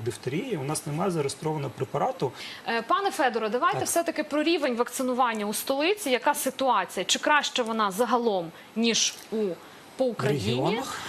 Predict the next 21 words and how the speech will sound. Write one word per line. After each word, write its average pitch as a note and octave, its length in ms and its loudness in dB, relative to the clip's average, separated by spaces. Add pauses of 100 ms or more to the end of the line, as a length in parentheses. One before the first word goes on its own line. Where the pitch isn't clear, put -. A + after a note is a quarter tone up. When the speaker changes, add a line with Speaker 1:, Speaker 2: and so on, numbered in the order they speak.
(240)
Speaker 1:
А, D3 260 0
ви C#3+ 60 0
Speaker 2:
Так. - 160 4
Speaker 1:
знаєте, G3 420 0 (960)
ну, G3 140 -6 (140)
коли E3+ 180 0
вакцини F3 400 0
з'явилися, D3+ 580 0
то, D3+ 120 -2
звичайно, C#3 560 -2 (140)
батьки C3+ 400 -4
пішли C#3 440 0
і C#3+ 60 0
просять, C3+ 520 -2
е, B2 80 -2 (140)
провести B2 380 -2
вакцинацію, B2+ 600 -4
ті A#2+ 140 -6
ж - 60 -4
самі C3 240 -4
вакцину A#2+ 500 -4